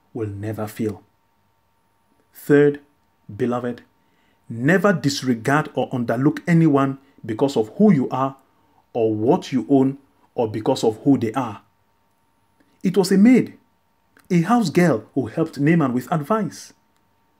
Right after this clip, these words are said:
You will not take yourself to the mortuary or bury yourself. Therefore, relate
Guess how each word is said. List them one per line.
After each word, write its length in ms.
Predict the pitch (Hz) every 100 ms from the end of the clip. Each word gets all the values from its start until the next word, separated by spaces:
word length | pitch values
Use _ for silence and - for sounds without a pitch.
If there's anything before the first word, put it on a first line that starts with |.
| _ _ _ _ _ -
You 140 | 170
will 80 | 202
not 220 | 240 277
take 180 | 214 208
yourself 440 | 139 - - 165 -
to 60 |
the 60 | 120
mortuary 480 | 127 135 - 127 127
or 100 | 110
bury 300 | 120 120 120
yourself. 560 | 107 - 117 107 - _ _ _ _ _ _ -
Therefore, 480 | 120 120 - 127 - _ _ _ _ _ -
relate 600 | - 139 143 165 175